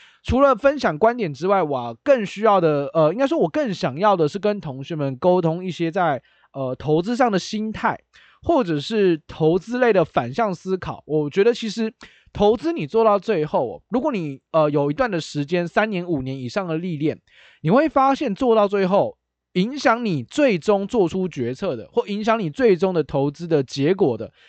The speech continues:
其实多半都是你的心态哦。你的心态真的才是决胜的一个关键点哦。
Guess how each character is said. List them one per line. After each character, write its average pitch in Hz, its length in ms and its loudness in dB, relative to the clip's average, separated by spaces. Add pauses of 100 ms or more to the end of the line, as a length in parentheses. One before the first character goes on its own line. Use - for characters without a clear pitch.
(240)
其 196 200 -4
实 208 140 -2
多 226 240 4
半 214 160 2
都 190 140 0
是 208 100 -8
你 143 140 -8
的 107 320 -10
心 131 340 -10
态 131 260 -12 (200)
哦。 156 120 -2
你 156 80 -2
的 156 120 4
心 226 200 -2
态 247 200 4
真 220 180 2
的 214 100 2
才 165 160 -2
是 190 200 -6
决 143 260 -2
胜 170 160 -6
的 139 60 -6
一 139 40 -4
个 135 140 -6
关 147 260 -2
键 151 240 -2
点 95 200 -12
哦。 - 100 -20